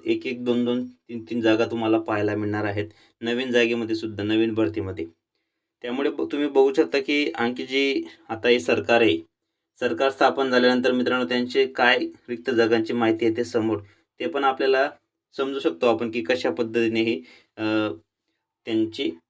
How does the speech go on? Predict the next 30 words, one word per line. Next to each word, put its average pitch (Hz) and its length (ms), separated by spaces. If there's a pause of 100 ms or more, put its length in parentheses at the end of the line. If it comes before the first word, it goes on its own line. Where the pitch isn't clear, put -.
(300)
पण 123 100
मित्रांनो, 135 380
शंभर 135 380
टक्के 139 320
ही 143 120
तुमची 127 300
पोलीस 123 380
भरती 123 260
होणार 113 260
आहे, 113 180
कारण 117 340
त्यांनी 113 240
सांगितलेले 110 500
होते 113 260
की 120 220 (460)
ही 135 80
भरती 131 300
झाल्यानंतर 120 640
आम्ही 113 260
लगेच 117 300
नऊ 120 160
हजार 127 340 (120)
प्लस 117 280
तुमची 120 220
पदांची 113 500
भरती 110 500 (140)
घेणारच 107 440
आहे, 104 240 (440)
असे 113 280
आपल्याला 131 540